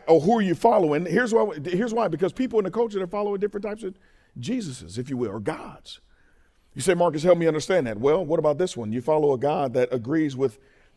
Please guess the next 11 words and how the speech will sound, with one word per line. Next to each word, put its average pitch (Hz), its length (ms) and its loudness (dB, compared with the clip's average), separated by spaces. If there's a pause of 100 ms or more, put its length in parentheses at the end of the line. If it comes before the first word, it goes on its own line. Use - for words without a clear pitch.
(100)
that 127 140 -2
checks 175 260 2
off 165 160 0
on 170 80 -4
your 143 120 -2
sin 170 280 -2
and 139 80 -2
never 139 220 -2
agrees, 127 340 -4 (200)
that 139 160 -2
never, 151 320 4